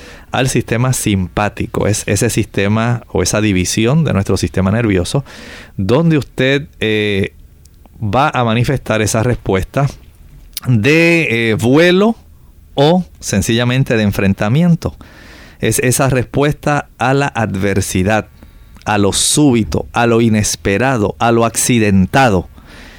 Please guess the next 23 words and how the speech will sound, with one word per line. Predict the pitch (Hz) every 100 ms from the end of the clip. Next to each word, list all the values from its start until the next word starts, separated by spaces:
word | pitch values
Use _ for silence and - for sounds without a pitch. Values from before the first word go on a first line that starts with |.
| - -
Y | 127 139
esa | 165 180
respuesta | 165 151 156 165 - - 113 - - -
puede | 113 143 143
desencadenarse | 135 139 131 135 135 131 107 104 151 147 - - - -
cuando | 113 151 156 143
usted | - 131 131
también | 131 127 117 120
está | 120 - 110 110
expuesto | 110 - 110 110 - 107
a |
mucho | 95 104 - 107 -
estrés | 90 - 101 107 - -
físico | - - 120 - - - - - - - - -
o | 101
emocional. | 85 87 - 95 156 156 - - - - - -
Un | 110 123
hogar | 117 123 135 120
donde | 117 110 104
hay | 110 117
una | 113
guerra | 110 113 117
continua. | 107 104 98 92 - 120 98 90 90